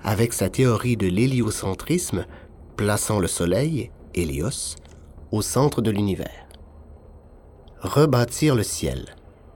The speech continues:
Comme le savant italien Galilée, condamné par l'Inquisition pour avoir dénigré le géocentrisme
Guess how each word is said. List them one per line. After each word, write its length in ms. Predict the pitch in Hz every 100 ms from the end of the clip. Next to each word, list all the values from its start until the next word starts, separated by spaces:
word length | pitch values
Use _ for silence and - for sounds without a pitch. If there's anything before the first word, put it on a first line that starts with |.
| - - - - -
Comme 200 | 165 165
le 100 | 123
savant 400 | 117 120 110 117
italien 440 | 107 113 107 113
Galilée, 520 | 104 104 98 101 127 139 - - - -
condamné 500 | - 135 135 120 123
par 240 | 127 107 101
l'Inquisition 800 | 107 120 - 110 107 - 135 123
pour 180 | 107
avoir 400 | 98 95 104 101
dénigré 560 | 98 113 113 101 110 117
le 140 | 98
géocentrisme 1080 | 90 104 110 110 104 98 - 127 123 - 104